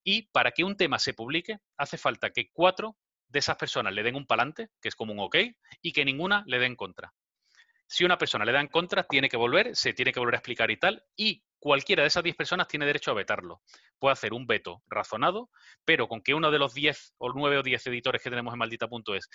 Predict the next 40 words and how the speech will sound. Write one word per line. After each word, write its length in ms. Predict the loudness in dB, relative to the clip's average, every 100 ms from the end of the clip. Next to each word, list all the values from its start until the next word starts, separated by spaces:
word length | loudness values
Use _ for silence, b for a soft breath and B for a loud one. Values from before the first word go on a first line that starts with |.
| B B
decida 320 | -2 2 2
que 140 | 2 0
no 80 | -2
ve 80 |
claro 180 | -2 -2
un 80 | -2
tema, 240 | -2 -4 -6
no 160 | -6
se 140 | -6 -8
ve. 140 | -10
De 140 | -4 -2
hecho, 160 | 0
hacemos 260 | -2 -4 -6
muchas 220 | -6 -6
cosas 200 | -6 -8
que 120 | -10
nunca 240 | -10 -2 0
veréis 180 | 0
porque 200 | -4 -12
nunca 180 | -8 -8
se 100 | -10
publican, 400 | -12 -14 -12 -14
¿no? 120 | -16 -20 B B B -2
Con 100 | 0
lo 100 | 2
cual, 320 | 2 2 -2 _ -12
intentamos 720 | -6 -4 0 2 2 0 -6
y 240 | -14 -16 -16
conseguimos, 640 | -8 -6 -2 0 0 -2 -8
me 80 | -10
atrevería 260 | -2 0 2
a 40 |
decir, 240 | 0 -4 -8 B B B
estar 260 | -4 0 0
bastante 640 | 0 -2 0 4 4 2
seguras 440 | 0 0 2 2 0 B B B _ -2
de 120 | 0
lo 100 | 0
que 80 | -2
publicamos 600 | -8 -6 -6 -8 -10 -20